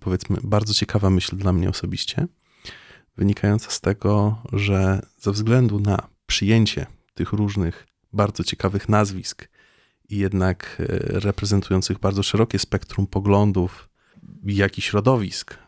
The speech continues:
tutaj, że tak powiem, lekko spoilerując, e, pewne aspekty współpracy z, z dawno minioną władzą,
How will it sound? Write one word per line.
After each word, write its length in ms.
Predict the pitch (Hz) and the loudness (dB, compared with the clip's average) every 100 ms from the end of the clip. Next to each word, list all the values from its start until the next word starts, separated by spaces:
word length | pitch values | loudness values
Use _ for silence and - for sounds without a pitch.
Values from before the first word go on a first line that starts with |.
| _ | _
tutaj, 260 | - - | -10 -6
że 140 | 95 101 | -6 -6
tak 180 | - - | -8 -12
powiem, 360 | 95 101 95 | -8 -4 -2
lekko 240 | 95 - - | -2 -4 -8
spoilerując, 920 | - 87 90 90 95 90 87 - - _ _ _ _ _ 139 | -6 -2 0 0 0 0 -2 -4 -14 _ _ _ _ _ -8
e, 560 | - 92 92 87 92 95 - | -4 -2 0 0 -2 -6 -6
pewne 420 | - 98 92 90 - _ | -2 0 0 0 -2 _
aspekty 840 | - - 90 - - 87 87 92 - _ | -10 -4 -4 -4 -6 -4 0 -2 -4 _
współpracy 840 | - - - - 92 - - - - - | -12 -8 -6 -4 -4 -4 -4 -4 -6 -10
z, 640 | - 95 92 92 90 87 - - - 95 101 - - | -2 0 2 2 0 -4 -10 -14 -10 -8 -10 -14 -14
z 300 | 117 110 98 | -10 -10 -10
dawno 300 | 92 95 101 | -6 -2 0
minioną 320 | 101 98 95 95 | 2 2 2 2
władzą, 440 | 101 98 104 135 | 2 2 2 0